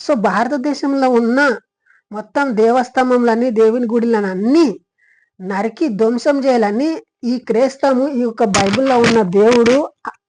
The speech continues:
ఒక తలంపు. చూడండి, ఇంతటి కర్కశము మన హిందువుల మీద కక్కుతున్నారు. ఇంతటి విషయం ఈ బైబిల్లోనే ఉండదు. So, దీన్ని ప్రేమమయుడు, ప్రేమమయుడు, ప్రేమమయుడు అంటున్నారు.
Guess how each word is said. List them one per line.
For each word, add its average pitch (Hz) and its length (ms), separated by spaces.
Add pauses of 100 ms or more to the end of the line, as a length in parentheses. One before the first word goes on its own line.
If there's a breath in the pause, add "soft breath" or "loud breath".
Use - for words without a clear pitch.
(240)
ఒక 220 120
తలంపు. 220 640 (2000)
చూడండి, 220 480
ఇంతటి 247 540
కర్కశము 240 800 (260)
మన 208 180
హిందువుల 208 400
మీద 233 220
కక్కుతున్నారు. 202 520
ఇంతటి 247 580
విషయం 196 520
ఈ 254 200
బైబిల్లోనే 247 580
ఉండదు. 202 320 (1500)
So, 330 60
దీన్ని 262 220
ప్రేమమయుడు, 233 760
ప్రేమమయుడు, 220 640
ప్రేమమయుడు 208 580
అంటున్నారు. 175 640